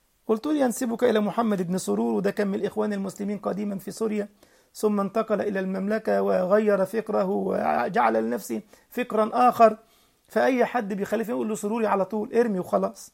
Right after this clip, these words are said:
ودي مصيبة كبيرة جدًا. مو يقول لك: "سروري"، "حدادي"، ويبدأ يخبط ويطعن ويلعن،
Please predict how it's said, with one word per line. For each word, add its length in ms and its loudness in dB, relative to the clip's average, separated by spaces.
ودي 160 -2
مصيبة 380 -2
كبيرة 300 -2
جدًا. 360 -8
مو 220 0
يقول 260 0
لك: 100 -2
"سروري"، 600 -2
"حدادي"، 920 -2
ويبدأ 560 -4
يخبط 640 -2
ويطعن 460 -4
ويلعن، 500 -2